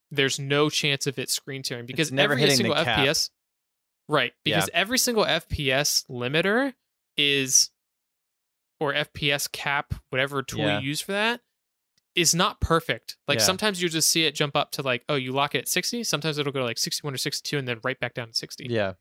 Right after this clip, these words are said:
Speaker 1: For whatever reason, it's just inconsistent,
Speaker 2: Yeah.
Speaker 1: right?
Speaker 2: Fluctuates.
Speaker 1: And, right. And so he found that setting it to, like, three or four F P S below what your monitor's refresh rate is will stop it from screen tearing or, like, causing issues like
Speaker 2: Yeah.
Speaker 1: that.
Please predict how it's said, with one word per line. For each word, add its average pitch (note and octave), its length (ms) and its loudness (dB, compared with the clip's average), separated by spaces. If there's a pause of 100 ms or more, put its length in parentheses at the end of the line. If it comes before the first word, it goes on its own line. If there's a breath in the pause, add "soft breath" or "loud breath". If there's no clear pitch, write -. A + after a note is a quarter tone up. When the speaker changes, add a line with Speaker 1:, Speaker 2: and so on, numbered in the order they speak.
Speaker 1:
For G#3 120 4
whatever C4+ 360 2
reason, F3 320 0
it's B2+ 100 -2
just - 240 -2
inconsistent, C3+ 800 -6
Speaker 2:
Yeah. G2+ 180 -2
Speaker 1:
right? A#2+ 200 -4 (340)
Speaker 2:
Fluctuates. G2+ 560 -8 (220)
Speaker 1:
And, D3 220 2 (520)
right. D3+ 220 2 (420)
And D3 180 0
so D#3 180 2
he - 160 -4
found D#3 340 2
that C3 160 2
setting D#3+ 280 0
it D3+ 100 0
to, D3+ 100 -4
like, B2+ 180 -2
three D#3 200 -6
or E3 40 -2
four D3 200 -4
F - 140 -6
P C#3 100 -2
S C3+ 100 -2
below B2 320 -2
what C3 180 -4
your B2 100 -10
monitor's A#2 460 -8
refresh A#2 420 -8
rate F3+ 180 -6
is G3+ 220 -4 (120)
will C3 100 -2
stop - 460 2
it - 120 -6
from C3+ 200 -14
screen B2+ 400 -4
tearing C3+ 500 -2
or, A2 160 -10
like, A2 180 -16
causing A#2+ 400 -6
issues C3 280 -8
like D3+ 160 -6
Speaker 2:
Yeah. G3 240 0
Speaker 1:
that. G3+ 100 -10